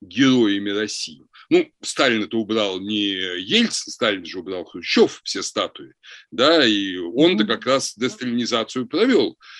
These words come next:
Speaker 1: Э, потом пыталась, п-, п-, при Брежневе была попытка ресталинизации.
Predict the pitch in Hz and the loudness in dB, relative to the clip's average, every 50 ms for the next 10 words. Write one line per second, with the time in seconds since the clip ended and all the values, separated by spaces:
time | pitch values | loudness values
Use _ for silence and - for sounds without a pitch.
0 | - - - - 107 110 110 110 107 107 104 - 110 - 147 147 147 131 120 117 | -20 -14 -6 -2 -2 0 0 0 0 -2 -2 -4 -4 0 0 0 0 -2 -4 -2
1 | - 123 123 127 123 110 - - - 113 107 98 101 104 - - 123 117 - - | 0 2 2 2 2 0 -4 -10 -8 -8 -6 -6 -6 -10 -12 -14 -16 -16 -12 -6
2 | - 117 113 - 123 120 110 107 123 131 135 120 117 123 113 104 101 95 110 110 | -2 -2 0 0 0 -2 0 2 2 4 4 4 2 2 0 0 0 0 -2 -2
3 | 104 - 107 101 - - 120 117 - - 117 147 175 151 135 - - - 87 85 | -2 -4 -6 -10 -8 -8 -8 -8 -2 2 6 6 6 6 6 0 -8 -10 -12 -10
4 | 85 90 87 82 92 76 73 - - - | -10 -10 -10 -8 -10 -10 -10 -12 -16 -18